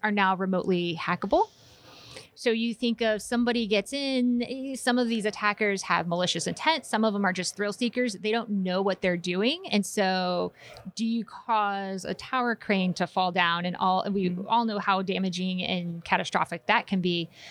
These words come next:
Speaker 1: Um, you've got the concern for, you know, the lost intellectual property or the lost customer information,
Speaker 2: Mm-hmm.
Speaker 1: especially if you're working on some of these sensitive projects. That tends to be something that somebody's gonna hold, you know, public,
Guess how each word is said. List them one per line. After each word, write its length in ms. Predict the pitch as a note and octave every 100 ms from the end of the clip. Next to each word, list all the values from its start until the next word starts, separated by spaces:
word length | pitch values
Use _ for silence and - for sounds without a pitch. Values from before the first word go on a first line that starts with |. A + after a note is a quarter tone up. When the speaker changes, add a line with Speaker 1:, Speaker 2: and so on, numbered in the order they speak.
| - - _
Speaker 1:
Um, 480 | G#3 F#3 F3 E3+ - -
you've 260 | A#3 G#3+
got 240 | F#3 G3+ G3 -
the 380 | G3+ F#3 F3+ F3
concern 500 | - G#3 - G3+ G3
for, 720 | F#3+ - G3 F#3 F3+ F3+ F3 -
you 100 | -
know, 100 | -
the 140 | F#3+
lost 460 | F#3+ F#3+ F#3+ - -
intellectual 560 | A3 G#3 F#3+ F#3 - F3+
property 640 | - F#3+ F#3+ F#3+ F#3 F#3
or 60 | F3+
the 80 | F3
lost 320 | F3+ F3 -
customer 580 | F#3+ - G3+ G3 F#3 -
information, 840 | G#3 - G3+ F#3+ F#3 - F#3+ F#3 F#3
Speaker 2:
Mm-hmm. 120 | -
Speaker 1:
especially 380 | F#3 G#3 - A#3
if 100 | G#3
you're 120 | G#3
working 280 | G3 G3 G3
on 80 | F#3+
some 160 | F#3 F#3
of 40 |
these 160 | F#3 F3
sensitive 440 | F#3+ F3 F#3 F3+
projects. 480 | - F#3 F3+ G3+ G#3
That 140 | A3 G#3+
tends 220 | B3 A3
to 80 | A3
be 220 | A3+ A3
something 280 | A#3 G#3+ A3
that 140 | G3
somebody's 320 | G#3+ G#3 G3
gonna 180 | G3+ F#3
hold, 640 | F#3 - G3 G3 G3 F#3+ - -
you 100 | A3
know, 240 | F3+ F#3+ -
public, 320 | G#3+ G3